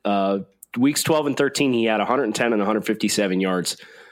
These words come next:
Uh, weeks fourteen and fifteen against San Francisco and Cleveland, he's gotten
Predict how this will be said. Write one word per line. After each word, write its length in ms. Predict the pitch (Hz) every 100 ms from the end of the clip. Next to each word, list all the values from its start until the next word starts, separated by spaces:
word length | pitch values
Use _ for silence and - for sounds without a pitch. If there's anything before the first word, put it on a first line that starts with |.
| - -
Uh, 400 | 92 92 92 92
weeks 260 | 98 110 -
fourteen 400 | 123 117 - 107
and 100 | 92
fifteen 440 | 110 101 113 101
against 300 | 95 95 90
San 140 | - 98
Francisco 480 | 95 104 - 98 85
and 100 | -
Cleveland, 400 | 101 98 85 -
he's 120 | 92
gotten 400 | 98 85 87 90